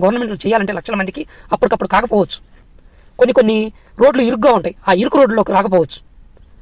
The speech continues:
బోట్లు రాకపోవచ్చు, మనుషులు రాకపోవచ్చు. ఆ డ్రోన్ కెమెరాలు వస్తున్నాయి కదా, మీకు తోచినంత వండి ప్యాకెట్లు కట్టి ఆ డ్రోన్ కెమెరాలకు అందించి ఆ చుట్టుపక్కల ఇస్తారు కదా. మీరు ఎందుకు ఐదో ఫ్లోర్‌లో ఉన్న వాళ్ళు కూడా ఆహార,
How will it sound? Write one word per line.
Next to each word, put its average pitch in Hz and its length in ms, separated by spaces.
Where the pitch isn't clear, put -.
బోట్లు 269 320
రాకపోవచ్చు, 202 420
మనుషులు 233 320
రాకపోవచ్చు. 214 420
ఆ 240 40
డ్రోన్ 247 360
కెమెరాలు 262 300
వస్తున్నాయి 247 240
కదా, 208 120
మీకు 220 160
తోచినంత 254 380
వండి 233 200
ప్యాకెట్లు 240 340
కట్టి 226 180
ఆ 202 100
డ్రోన్ 240 240
కెమెరాలకు 240 340
అందించి 214 220
ఆ - 60
చుట్టుపక్కల 226 360
ఇస్తారు 208 220
కదా. 180 120
మీరు 233 160
ఎందుకు 294 200
ఐదో 320 180
ఫ్లోర్‌లో 285 260
ఉన్న 254 160
వాళ్ళు 254 220
కూడా 180 140
ఆహార, 254 240